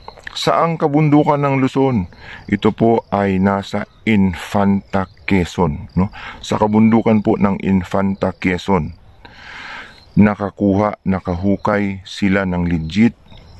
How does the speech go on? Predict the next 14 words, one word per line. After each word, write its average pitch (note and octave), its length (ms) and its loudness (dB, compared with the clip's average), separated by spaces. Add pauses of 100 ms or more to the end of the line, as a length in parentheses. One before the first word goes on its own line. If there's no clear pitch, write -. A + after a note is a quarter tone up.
(320)
Yamashita F#2 960 0
Treasure, F2 560 -2 (320)
no? F#2 160 2 (1040)
May A2 320 4
mga A2 240 0
patunay, A#2 800 0
ito - 240 -4
po A2 240 2
ang G2 160 0
mga F#2+ 240 0
patunay G2 720 0
na F#2 160 -2
hawak G2 320 0
nila G2 240 2